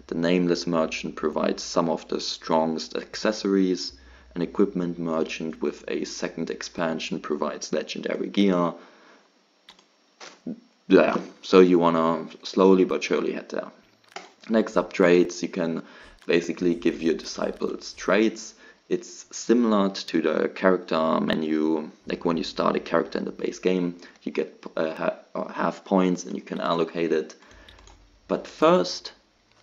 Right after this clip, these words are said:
let me take a selfie now. Um, but first you have to unlock them.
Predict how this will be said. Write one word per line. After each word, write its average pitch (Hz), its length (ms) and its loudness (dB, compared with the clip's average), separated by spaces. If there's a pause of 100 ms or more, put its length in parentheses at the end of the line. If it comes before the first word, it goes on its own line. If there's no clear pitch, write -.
(200)
let 87 80 -2
me 85 80 -4
take - 180 -4
a 95 40 -8
selfie 85 260 -4
now. 85 180 2
Um, 90 520 2 (340)
but - 120 -2
first 98 300 2
you 85 80 0
have - 140 2
to - 120 -4
unlock - 260 -10
them. - 140 -14